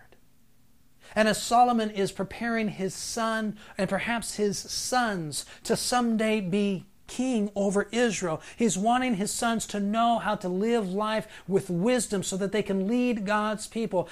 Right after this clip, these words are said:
And he says, "Son, I want you to know there's no greater thing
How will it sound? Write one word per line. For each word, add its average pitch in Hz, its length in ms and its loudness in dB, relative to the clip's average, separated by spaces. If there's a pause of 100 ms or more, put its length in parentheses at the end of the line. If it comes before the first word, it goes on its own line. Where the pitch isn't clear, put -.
(120)
And 220 100 2
he 214 60 4
says, 208 260 0
"Son, 247 440 0
I 202 160 -2
want 214 400 0
you 226 60 -2
to - 140 -4
know 214 380 2 (160)
there's 196 300 6
no 247 400 4
greater 220 480 4
thing 208 420 -2